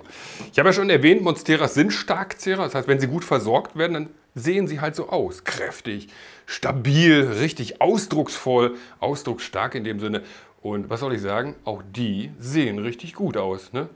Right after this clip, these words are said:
Keinerlei Anzeichen von zu viel Dünger oder dergleichen. Das ist also, ne, es sind Starkzehrer definitiv, also braucht man gar nicht so viel Bange mehr haben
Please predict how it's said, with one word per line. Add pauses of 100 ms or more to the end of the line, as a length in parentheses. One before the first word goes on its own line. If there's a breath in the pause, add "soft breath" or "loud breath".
(480 loud breath)
Keinerlei
Anzeichen
von
zu
viel
Dünger
oder
dergleichen.
Das
ist
also,
ne,
es
sind
Starkzehrer
definitiv,
also
braucht
man
gar
nicht
so
viel
Bange
mehr
haben